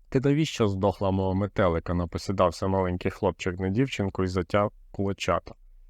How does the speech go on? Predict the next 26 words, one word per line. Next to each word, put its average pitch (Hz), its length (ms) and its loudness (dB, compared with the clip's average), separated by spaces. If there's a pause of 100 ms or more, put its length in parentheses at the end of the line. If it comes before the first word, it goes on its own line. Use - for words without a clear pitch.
(140)
«Я 123 140 6
його 139 220 4
годував, 95 580 2
а 104 80 0
ти 113 160 0
його 113 160 2
мені 117 220 0
здохла?» 120 480 -2 (640)
«Він 90 100 -4
сам 107 260 4
собі 104 260 0
здох, 104 420 0
бо 95 80 -2
ще 98 200 2
ж - 140 -10
холодно, 107 460 2
я 87 260 2
його 98 180 2
не 117 140 2
займала, 101 520 2
чого 92 240 -2
ти 117 120 -2
до 113 120 0
мене 113 220 0
чіпляєшся, 92 640 -2
кіндратву?» 92 800 -2